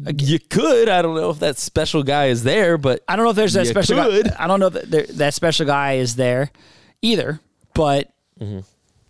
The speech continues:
Speaker 1: like, I, I guess I just don't know that, like, the conventional wisdom of, like, "Ah, I'm not really sure about a, a first round guard. Or, I'm not
Speaker 2: Mm-hmm.
Speaker 1: sure about a first round running back." A lot of teams don't wanna take first round running
Speaker 2: Mm-hmm.
Speaker 1: backs, don't believe in that.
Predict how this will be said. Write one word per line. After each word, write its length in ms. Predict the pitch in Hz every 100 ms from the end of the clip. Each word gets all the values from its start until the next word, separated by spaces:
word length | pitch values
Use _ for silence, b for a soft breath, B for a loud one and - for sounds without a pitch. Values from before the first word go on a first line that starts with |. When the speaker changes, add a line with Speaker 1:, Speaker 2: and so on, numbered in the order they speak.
| _ _ _ - -
Speaker 1:
like, 200 | 165 - - _ _ _ _
I, 80 | - -
I 120 | 151
guess 360 | 180 202 - - B B B _ _ - -
I 120 | 160
just 240 | 185 190
don't 220 | - 175 160
know 200 | 151 147
that, 120 | 143
like, 160 | 135 123
the 60 |
conventional 560 | - 127 147 147 139 131
wisdom 340 | 131 120 120
of, 80 | 113
like, 200 | 113 110
"Ah, 300 | 123 123 123 127 - -
I'm 140 | 214
not 140 | 226 175
really 140 | 147
sure 100 | 135 135
about 180 | 120
a, 200 | 113 -
a 40 | 117
first 260 | - 120
round 180 | 113 107
guard. 340 | 104 95 - - _
Or, 60 | -
I'm 60 | 180
not 80 | 196
Speaker 2:
Mm-hmm. 40 |
Speaker 1:
sure 160 | - 175
about 160 | 160
a 20 | 143
first 220 | 147 -
round 160 | 139 131
running 140 | 127
back." 160 | 117 117
A 60 |
lot 120 | 117
of 60 | 131
teams 220 | 147 147
don't 160 | 147 151
wanna 140 | 151
take 180 | 151 151
first 160 | 151 151
round 120 | 156
running 120 | 143 151
Speaker 2:
Mm-hmm. 80 | 147
Speaker 1:
backs, 100 | -
don't 140 | 143
believe 240 | 147 170
in 60 | 135
that. 160 | -